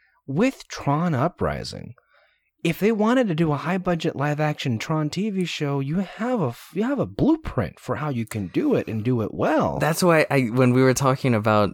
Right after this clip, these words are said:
Speaker 2: uh, Disney Plus shit that they could make, that's why I was screaming, "Do a live action Tron show." Like, I can understand
Speaker 1: Mm.
Speaker 2: if they're apprehensive about doing a movie. That's fine. Don't do a movie. Do a live action Tron show.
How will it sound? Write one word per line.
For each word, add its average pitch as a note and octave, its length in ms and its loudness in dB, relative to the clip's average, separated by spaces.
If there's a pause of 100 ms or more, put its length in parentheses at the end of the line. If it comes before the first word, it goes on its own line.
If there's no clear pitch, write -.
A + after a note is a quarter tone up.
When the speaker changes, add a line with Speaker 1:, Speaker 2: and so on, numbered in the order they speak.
Speaker 2:
uh, F#2+ 240 2
Disney A2 420 -2
Plus - 640 -4 (140)
shit - 420 -4
that - 280 -2
they G2 120 0
could F#2+ 260 -8
make, B2+ 400 -2 (640)
that's A#2 200 0
why C3 160 6
I A#2 40 6
was A2+ 140 2
screaming, B2 640 0 (340)
"Do B2+ 180 0
a F3 120 4
live C3 360 0
action C3+ 380 -2
Tron F3 360 0
show." - 400 -8 (280)
Like, A#2 200 0
I B2 100 2
can D#3 180 2
understand B2+ 600 4
Speaker 1:
Mm. A2 60 4
Speaker 2:
if G2+ 40 0
they're G2+ 140 2
apprehensive G#2+ 560 -2
about G2+ 240 0
doing G2+ 180 0
a F2+ 60 0
movie. G2 420 -2
That's F#3 180 -4
fine. E3 260 0
Don't B2+ 220 -2
do D#3 120 0
a C3+ 40 0
movie. B2+ 340 0 (400)
Do A#2 260 -2
a - 20 2
live G#2+ 280 2
action A#2+ 280 -2
Tron C#3+ 300 -2
show. E2 240 -8